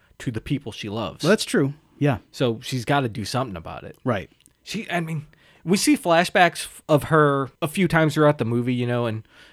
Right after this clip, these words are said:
Speaker 1: different parts of her lives with different companions, just for, like, a few seconds, you
Speaker 2: Yeah.
Speaker 1: know. One of 'em, like, goes all the way back to ancient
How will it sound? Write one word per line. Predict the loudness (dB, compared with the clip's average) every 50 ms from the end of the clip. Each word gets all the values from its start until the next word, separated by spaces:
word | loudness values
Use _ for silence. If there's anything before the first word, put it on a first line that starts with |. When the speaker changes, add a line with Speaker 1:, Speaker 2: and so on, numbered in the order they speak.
| _ _ 2
Speaker 1:
different | 2 2 4 2 0 0
parts | 2 2 0 2 0 -2
of | -4
her | -2 -2 -2 0
lives | 2 2 0 0 0 -2 -4 -6 -8
with | -10 -8 -6
different | -8 -8 -6 -8 -8
companions, | -6 -8 -8 -6 -6 -6 -6 -6 -6 -6 -8 -8 -10 -14 _ -20 -14 _
just | -4 -2 -2 0
for, | 2 2 4
like, | 6 4 4 2 -2 -16 _ _ -12
a | -8
few | -4 -4 -4 -2
seconds, | -2 -4 -4 -4 -6 -8 -10 -10 -6
you | -4
Speaker 2:
Yeah. | -4 -4 -4
Speaker 1:
know. | -6 -10 -16 -20 -20 -20 _ _ -4
One | 0 2 4 4
of | 4 4
'em, | 2 4 4 2
like, | 0 0 0
goes | 0 -2 -2
all | -2 0 0 2 2
the | 2
way | 0 0
back | 0 -2 -4 -4 -4 -4
to | -6
ancient | -6 -4 -4 -6 -6 -8 -10